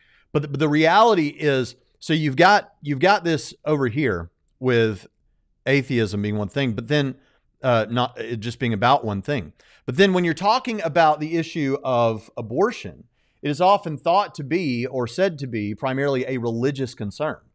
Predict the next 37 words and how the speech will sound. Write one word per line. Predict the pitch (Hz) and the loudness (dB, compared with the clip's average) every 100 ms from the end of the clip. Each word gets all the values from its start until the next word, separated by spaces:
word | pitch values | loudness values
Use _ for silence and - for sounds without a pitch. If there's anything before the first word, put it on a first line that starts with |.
| _ _ _ | _ _ _
That | 135 131 | 0 2
we're, | 143 | 0
the, | 139 - | 0 -6
the | 127 135 | -6 0
only | 143 180 151 | 2 2 2
real | 131 147 131 | 2 4 2
objections | 113 113 160 - 120 98 | 0 2 2 0 -8 -8
that | 95 - | -10 -8
come | 143 180 87 - _ _ _ - | 0 0 0 -10 _ _ _ 0
our | 127 113 | 2 2
religious | 107 131 190 127 - | 0 2 0 -2 -10
objections. | 87 95 78 - 85 | -14 -14 -14 -18 -18
If | 110 | -10
we | 127 | -8
could | 101 - _ | -8 -10 _
shut | - 180 180 | 2 2 4
these | 160 120 | -2 -2
religious | 131 196 175 | -2 -2 -2
people | - 131 113 | -6 -6 -6
down, | 107 107 98 113 139 _ _ | -6 -6 -4 -6 -10 _ _
then | 117 131 127 131 | -4 -2 -2 -6
nobody | 131 151 156 156 | -4 2 2 2
would | 147 | 0
really | 143 147 | 0 0
have | 143 | 0
a | 139 | -4
problem | 147 175 196 170 104 | 0 0 0 -2 -4
with | 98 90 | -6 -8
this. | 95 73 - - _ | -10 -10 -18 -20 _
Now, | 185 | -2
no | 180 220 | 2 4
one | 208 156 | 4 2
says | 147 110 | -2 -4
it | 104 | -8
exactly | 101 123 110 113 | -4 -4 -4 -6
like | 92 92 | -10 -8
that, | 127 147 190 | -4 -4 -4